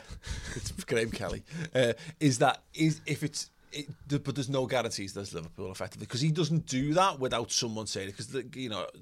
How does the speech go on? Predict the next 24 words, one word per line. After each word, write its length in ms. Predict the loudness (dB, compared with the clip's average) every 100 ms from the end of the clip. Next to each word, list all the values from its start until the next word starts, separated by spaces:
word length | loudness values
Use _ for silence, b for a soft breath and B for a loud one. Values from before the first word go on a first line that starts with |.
| -12
I 40 | -10
was 100 | -6
talking 160 | -4
to 40 | -4
someone 160 | -2 -2
about 160 | -4
the, 120 | -6 -8
the 80 | -6
Sterling 440 | -2 -2 -4 -6
thing, 300 | -8 -8 -8 -14 -20 -20 -20
uh, 380 | -18 -16 -14 -12
not 140 | -12 -8
too 160 | -8
long 200 | -8 -10
ago, 260 | -6 -2 -2
and, 140 | -4 -14 B B -8
you 80 |
know, 120 | -8 -8 B B
Sterling 540 | 2 6 6 4 0
acts 300 | -4 -4 -2
like 120 | -4 -4
a 40 |
total 460 | -6 -4 -4 -4 -4
knobhead 560 | -4 0 2 2 -2